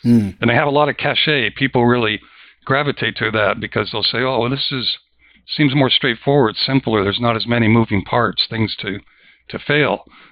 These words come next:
Speaker 2: But as Chris just pointed out, the ability of it to do work and, and not overheat and carry, uh, provide a thrust force or carry a, a heavy load is really limited. And that's the big drawback. The, the pros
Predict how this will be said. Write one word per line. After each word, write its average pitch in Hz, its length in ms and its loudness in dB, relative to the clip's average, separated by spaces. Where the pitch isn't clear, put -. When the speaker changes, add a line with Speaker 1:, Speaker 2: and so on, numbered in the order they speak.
Speaker 2:
But 104 240 0
as 107 140 -2
Chris - 200 -2
just 113 220 -2
pointed 113 300 2
out, 123 300 0
the 113 160 -4
ability 123 360 2
of 110 120 2
it 113 160 -2
to 110 140 -8
do 117 220 -2
work 123 400 2
and, 101 280 -2
and 107 460 -4
not 117 240 4
overheat 117 640 2
and 90 180 0
carry, 120 420 0
uh, 101 320 0
provide 117 300 0
a 98 60 -6
thrust 120 340 -2
force 120 300 4
or 101 80 -6
carry 123 340 2
a, 104 140 0
a 104 100 0
heavy 120 240 0
load 117 480 2
is 107 360 -4
really 117 260 0
limited. 107 380 0
And 98 340 -2
that's 104 300 -2
the 120 60 -12
big 107 180 -2
drawback. 110 460 2
The, 95 260 -2
the 101 60 -8
pros 127 360 0